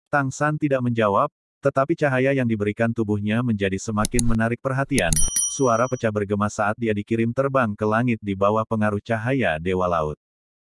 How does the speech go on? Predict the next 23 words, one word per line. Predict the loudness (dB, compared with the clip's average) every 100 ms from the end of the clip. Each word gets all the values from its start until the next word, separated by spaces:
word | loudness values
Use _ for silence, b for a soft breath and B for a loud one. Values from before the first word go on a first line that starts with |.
| -10
Dalam | 0 2 2 0
sekejap, | -4 -4 0 0 0 _ _ _
puluhan | 2 4 2 2
ribu | 2 2
helai | 2 0 0
kaisar | -2 -2 -2 0
perak | 0 0
biru | 0 0 0
tiba-tiba | 0 0 0 0 0 2
melesat | 0 0 -2 0
keluar | 0 2 0
dari | 0 -2
tubuhnya | -2 -2 0 0 -2
seperti | -4 -6 -4 -4
untaian | -4 -2 0 0 0
cahaya | -2 0 0 2
biru. | 2 0 -2 -6 _ _
Dengan | -2 2 2
Tang | 0 0 -2
San | -2 -4
sebagai | 0 -2 0
asal | -2 -2 -2 0
mereka, | -2 0 -2